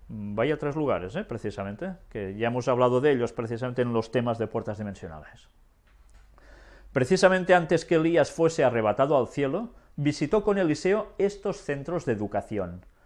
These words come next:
El profeta de Dios repitió entonces las lecciones que les había dado en visitas anteriores. Instruyó especialmente a los jóvenes acerca de su alto privilegio de mantenerse lealmente fieles al Dios del cielo.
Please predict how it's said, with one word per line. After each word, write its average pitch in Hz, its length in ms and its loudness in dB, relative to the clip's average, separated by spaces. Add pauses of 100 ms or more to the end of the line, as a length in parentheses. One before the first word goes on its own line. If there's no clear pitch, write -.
(300)
El 127 160 4
profeta 151 400 4
de 151 120 4
Dios 208 380 0
repitió 156 520 0
entonces 175 500 0
las 156 200 2
lecciones 170 580 -2
que 147 100 -2
les 127 180 0
había 151 300 2
dado 165 280 2
en 117 180 -4
visitas 143 480 -2
anteriores. 101 760 -4 (720)
Instruyó 151 480 2
especialmente 165 760 2
a 123 80 10
los 120 180 4
jóvenes 143 720 4
acerca 214 520 2
de 202 120 2
su 180 240 2
alto 170 320 0
privilegio 156 720 -2 (240)
de 151 140 2
mantenerse 156 760 2
lealmente 170 800 6
fieles 175 460 2
al 127 180 4
Dios 135 220 0
del 117 160 0
cielo. 90 440 -8